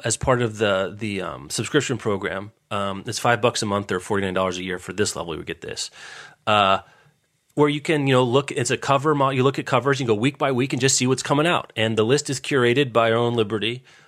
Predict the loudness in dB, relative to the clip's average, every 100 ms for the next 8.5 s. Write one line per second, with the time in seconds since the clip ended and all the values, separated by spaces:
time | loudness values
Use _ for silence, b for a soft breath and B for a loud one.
0 | b -6 -4 0 0 0 -4 b b -2
1 | -2 2 0 0 0 2 4 4 4 2
2 | 0 0 0 0 0 2 2 2 0 0
3 | 2 2 2 0 0 -2 2 2 2 0
4 | 0 0 0 -4 -2 -2 -2 -6 -2 0
5 | 0 -2 -14 -4 -2 2 2 4 2 4
6 | 2 2 -4 -2 0 2 0 0 0 0
7 | -2 -2 -4 -2 -2 2 2 2 -4 -2
8 | -2 -2 0 0